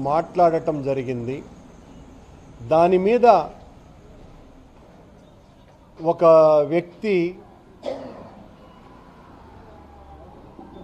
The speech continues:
కంప్లైంట్ చేయటం జరిగింది. దానికి ఈ రోజున వాళ్ళ విచారణ సందర్భంగా వాళ్ళు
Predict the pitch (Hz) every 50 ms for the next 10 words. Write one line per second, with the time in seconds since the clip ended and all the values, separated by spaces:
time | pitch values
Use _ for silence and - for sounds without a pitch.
0 | - - - - - 202 202 - - - - - - - - - - - - -
1 | - - - - - _ - - _ - - 170 185 175 180 220 208 208 208 185
2 | - 165 170 165 156 - 160 156 147 151 151 147 139 147 151 147 147 170 208 208
3 | 160 165 156 156 151 151 - - 151 147 143 143 160 160 165 165 156 143 131 123
4 | - - - - _ _ - - - - - - - - - - - - - -
5 | - - - - - - _ - 139 143 147 151 151 151 147 139 139 - 185 175
6 | 175 170 170 170 151 - 156 147 147 143 151 139 135 151 147 147 151 156 151 143
7 | 135 139 139 139 139 135 135